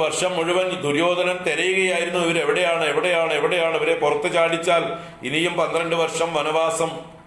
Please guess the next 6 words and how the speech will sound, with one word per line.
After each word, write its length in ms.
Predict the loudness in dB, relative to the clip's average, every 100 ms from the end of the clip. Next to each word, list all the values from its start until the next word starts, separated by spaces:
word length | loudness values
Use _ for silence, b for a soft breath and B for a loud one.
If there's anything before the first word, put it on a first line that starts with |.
| -2
അവരെ 240 | 0 2 0 -4 -12 -18 -14 -4
അയക്കാം 460 | -2 0 0 0 -2 -8 -12 -18 B B B B -10
എന്ന് 160 | -4 -2
വിചാരിച്ചുകൊണ്ട് 640 | 0 0 0 0 0 0 0
തെരഞ്ഞു 300 | 0 2 0
നടക്കുകയാണ്. 520 | 0 0 -2 -2